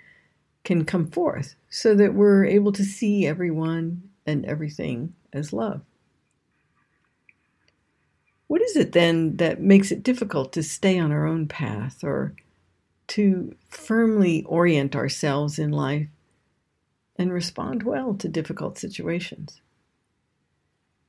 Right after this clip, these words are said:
Fear and rebellion are a couple of possibilities. When we find ourselves in a place of not knowing,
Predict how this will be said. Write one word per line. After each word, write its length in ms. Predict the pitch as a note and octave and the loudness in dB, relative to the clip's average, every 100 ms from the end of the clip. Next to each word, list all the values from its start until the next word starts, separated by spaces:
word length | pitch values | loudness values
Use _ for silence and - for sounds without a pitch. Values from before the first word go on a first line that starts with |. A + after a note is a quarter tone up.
| _ _ _ _ _ _ _ - | _ _ _ _ _ _ _ -6
Fear 480 | - F#3+ D3+ F#3+ G3 _ _ _ | 2 2 2 -2 -6 _ _ _
and 160 | - F#3+ | 0 4
rebellion 720 | G3+ A#3 E4+ C4+ E3+ F#3+ G3 _ _ _ | 4 4 2 2 0 -2 -4 _ _ _
are 100 | G3 | -2
a 60 | E3 | -2
couple 260 | - - F#2 | -4 -6 -6
of 120 | - | -6
possibilities. 840 | - C#3 - C3 - - B3+ - - _ _ _ _ _ _ _ _ _ _ _ _ _ _ _ | -8 -8 -6 -4 -4 -4 -6 -6 -20 _ _ _ _ _ _ _ _ _ _ _ _ _ _ _
When 180 | - G3 | 4 8
we 80 | G3+ | 8
find 320 | G3 A3+ C4+ | 6 2 2
ourselves 500 | B3+ - E3 D3 D#3+ | 2 0 0 0 -2
in 100 | E3+ | -2
a 60 | D#3 | -4
place 420 | - E3 D#3+ - | 0 0 0 -2
of 200 | D#3+ D3 _ _ _ | -6 -6 _ _ _
not 320 | E3+ F#3 E3+ - | 0 2 2 2
knowing, 720 | F3 E3+ D#3 C#3 - G#3+ A3+ | 0 2 0 -4 -2 -4 -4